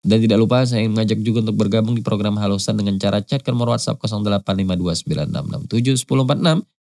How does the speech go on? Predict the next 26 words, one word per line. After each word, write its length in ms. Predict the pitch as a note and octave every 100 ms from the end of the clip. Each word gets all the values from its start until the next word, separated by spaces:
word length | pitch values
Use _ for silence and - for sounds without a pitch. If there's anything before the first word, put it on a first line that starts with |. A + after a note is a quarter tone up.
| _
Apabila 320 | C#3 C#3 C#3+
antum 160 | C3+ C3+
semuanya 320 | B2+ A#2+ C3
memiliki 320 | B2 A2 A2
pertanyaan 560 | F#2+ F#2 F#2+ F#2 E2 F2+
dan 160 | F2+ E2
memerlukan 480 | D#2+ D#2+ E2 G#2+
jawaban 400 | A#2 G#2+ G2+ G2+
dari 160 | F2+ E2
sudut 320 | D#2+ D#2+ D#2+
pandang 240 | - - D2+
agama, 320 | D2+ D2 D2+
silahkan 320 | D2+ C#2+ C#2+
tanyakan 400 | C#2+ C#2 C2 C2+
langsung. 160 | - _ _ _ _ _ _ _
Baik, 240 | G#2 G#2+
di 80 | G#2+
segmen 320 | G#2+ A2+ A#2+
yang 80 | B2
ketiga 240 | B2+ C3 C3+
ini 160 | C#3+
kita 320 | D3 C3 C3
hubungi 480 | B2 A#2 A#2 A#2 A#2
kembali 640 | - A#2+ B2 C3 E3 D3+ D#3
Ustadz 240 | G#2 F#2
Zulham. 320 | E2 D#2 -